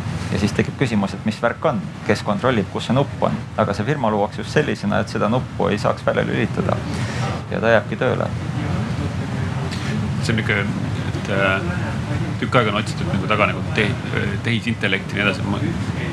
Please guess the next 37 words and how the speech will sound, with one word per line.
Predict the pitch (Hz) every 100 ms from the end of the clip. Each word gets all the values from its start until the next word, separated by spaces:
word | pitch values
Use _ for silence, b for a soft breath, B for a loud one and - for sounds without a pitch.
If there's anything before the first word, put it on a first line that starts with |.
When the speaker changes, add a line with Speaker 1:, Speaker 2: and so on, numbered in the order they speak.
| - - - - -
Speaker 2:
erinevate | - 120 110 110
mõtete | 139 - 107 113
tulemusel | 123 127 104 101
ma | 110
olen | 107
jõudnud | 104 101
nagu | 101 104 104 104
ühe | 113 107
ideeni, | 120 113 98 95
et | 107
umbes | 113 107 101 - 101
miljard | 117 143 101 -
dollarit | 123 107 92 90 104
omab | 98 107
oma | 107 90
intellekti, | 95 98 101 - -
sest | - - 104
tal | 98
on | 95
niisugused | 98 98 - 127
eluvormi | 127 117 117 131 110 98
s-, | 92 - 110 95
sümptomid | 135 123 110 92 87
küljes. | 123 104 85 -
Ta, | 95 90 110
Speaker 1:
Jah. | 107 113
Speaker 2:
ta | 107 104
tegeleb | 127 113 98 120
enese | 110 -
säilitamisega, | - 160 156 - 156 156 156 147 139
ta | 123
suudab | 110 131 -
inimesi | 131 127 98 98
panna | 107 104
enda | 98 98
jaoks | 90 87 -
tööle, | 165 170 170 170